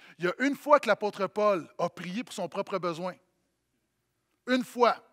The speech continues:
deux Corinthiens douze, les chartes dans la chair. Certains croient que c'est une maladie. Il y a une fois qu'il a prié pour ses circonstances extérieures, puis Dieu lui a dit non. Puis Dieu lui a dit, « Ma grâce te suffit. »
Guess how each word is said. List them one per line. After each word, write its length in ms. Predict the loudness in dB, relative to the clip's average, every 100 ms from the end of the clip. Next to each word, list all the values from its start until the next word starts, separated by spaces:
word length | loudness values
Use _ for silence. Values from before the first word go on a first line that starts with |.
| _ _ _ _ -10
deux 120 | -4
Corinthiens 460 | -2 -2 -4 -8
douze, 420 | -8 -10 -14 -20 _ _ _ _ _ _ _ _
les 100 | -12
chartes 320 | -4 0 0
dans 100 | 0
la 120 | -2 -2
chair. 360 | -2 -2 -4 -10 _ _ _ _ _ _ _
Certains 340 | -14 -8 -8
croient 160 | -4 -6
que 80 | -6
c'est 60 | -10
une 80 |
maladie. 420 | -6 -4 -4 -6 -16 -20 -10
Il 60 | 0
y 20 |
a 60 | 2
une 120 | 0
fois 380 | -2 4 4 2 -8
qu'il 100 | -10
a 40 | -8
prié 520 | -6 -4 0 0 0
pour 160 | -4 -10
ses 160 | -8
circonstances 640 | -6 -6 -4 -4 0 -2
extérieures, 540 | -2 -4 0 2 0 -2 _ _ _ _ _ _
puis 100 | -18
Dieu 140 | -12 -6
lui 100 | -6
a 40 |
dit 160 | -6 -10
non. 420 | -6 -4 -6 -10 _ _ _ _ _ _ _ _ _ _ _ _ _
Puis 80 | -14
Dieu 100 | -12
lui 80 |
a 40 | -12
dit, « 100 | -10
Ma 180 | -12 -10
grâce 380 | -8 -8 -8
te 100 | -12
suffit. » 360 | -20 -20 -20 _